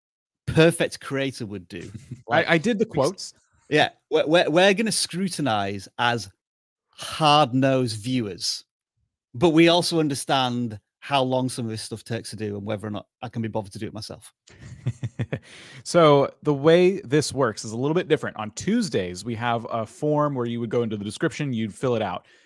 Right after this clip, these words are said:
Speaker 2: to submit your channel. Here, what we're gonna do is use this random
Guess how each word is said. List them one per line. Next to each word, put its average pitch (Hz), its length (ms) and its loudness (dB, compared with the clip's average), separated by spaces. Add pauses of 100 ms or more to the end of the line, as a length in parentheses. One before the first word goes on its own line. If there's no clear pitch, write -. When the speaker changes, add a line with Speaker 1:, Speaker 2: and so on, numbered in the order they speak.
(120)
Speaker 2:
to 127 120 -4
submit 110 220 -8
your 101 120 -8
channel. 92 340 -8 (260)
Here, 214 440 4
what 120 160 0
we're 131 80 0
gonna 123 180 -2
do 117 240 0
is 117 260 -2
use 139 360 -2
this 127 240 -4
random 135 840 -2